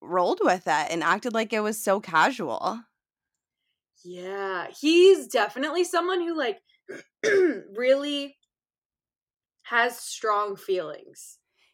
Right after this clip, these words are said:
Speaker 1: Yeah.
Speaker 2: you know? It's like Pisces, Cancer vibes, <laughs> not to keep bringing
Speaker 1: <laughs>
Speaker 2: astrology into <laughs> this, but
Speaker 1: <laughs>
Speaker 2: I'm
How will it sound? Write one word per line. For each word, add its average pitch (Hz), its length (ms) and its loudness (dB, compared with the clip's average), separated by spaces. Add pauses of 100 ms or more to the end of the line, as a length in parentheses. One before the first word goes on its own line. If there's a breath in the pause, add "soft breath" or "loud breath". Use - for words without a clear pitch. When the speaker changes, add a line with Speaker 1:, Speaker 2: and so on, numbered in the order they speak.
(120)
Speaker 1:
Yeah. 175 160 -4
Speaker 2:
you 208 80 -6
know? 180 320 -8 (400)
It's 220 120 -20
like 233 240 -6
Pisces, 233 600 -8
Cancer 196 520 -6
vibes, 180 360 -4
<laughs> 220 180 -12
not 311 220 4
to 392 160 6 (140)
keep 339 300 10
bringing 330 440 2 (280 loud breath)
Speaker 1:
<laughs> 269 80 2
Speaker 2:
astrology 320 720 4
into 285 360 4
<laughs> 359 960 0
this, 302 220 0 (180)
but 269 440 6
Speaker 1:
<laughs> 294 760 0
Speaker 2:
I'm 294 160 2